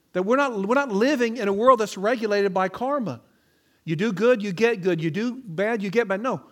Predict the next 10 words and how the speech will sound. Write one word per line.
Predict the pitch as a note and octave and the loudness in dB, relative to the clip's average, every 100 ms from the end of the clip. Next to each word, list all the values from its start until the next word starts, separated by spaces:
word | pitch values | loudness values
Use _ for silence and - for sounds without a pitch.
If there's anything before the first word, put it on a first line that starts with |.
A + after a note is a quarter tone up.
| _ _ | _ _
we | A3+ B3+ | 4 4
do | A#3+ D4+ | 6 4
bad, | A#3+ D4+ C4+ B3+ C4 - | 6 6 4 0 -4 -2
we | C4 | 0
still | B3+ C#4 D#4 | 0 0 0
get | B3+ C#4 | 2 0
good | A3+ E4+ D#4+ D#3 - _ _ _ _ _ - | 0 -2 -2 -6 -14 _ _ _ _ _ -4
because | G#3+ C4+ | 0 0
of | C4+ | 0
Jesus. | A#3+ D#4+ D#4+ G3 - | -2 -2 -2 -4 -12